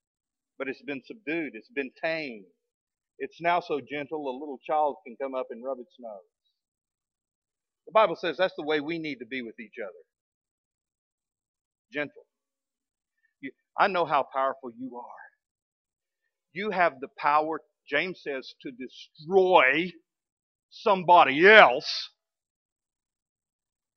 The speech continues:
just with that. Boy, you can. You can. You can destroy other people's lives with your tongue.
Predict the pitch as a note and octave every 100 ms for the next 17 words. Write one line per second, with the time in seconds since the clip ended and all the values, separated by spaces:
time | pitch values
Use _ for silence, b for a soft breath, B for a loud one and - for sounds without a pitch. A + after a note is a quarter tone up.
0 | _ - C3+ D3+ C#3+ B2+ G2 - _ _
1 | _ _ _ _ _ _ _ _ _ _
2 | _ _ _ _ _ _ _ _ _ _
3 | _ _ _ _ _ _ _ _ _ _
4 | _ _ _ C#3+ D3+ A#2+ C3 E3 C#3+ G#2
5 | - _ _ _ _ _ _ _ _ _
6 | _ _ _ _ _ _ _ _ C#3 D3
7 | D3+ A2+ D#3 D#3 B2+ A#2+ - D#3+ D#3+ D#3
8 | D3+ D3+ D#3+ D3+ B2+ C3 B2 G#2 F#2 -
9 | _ _ _ _ _ _ _ _ _ B2
10 | - C3+ - C#3+ A#2+ G2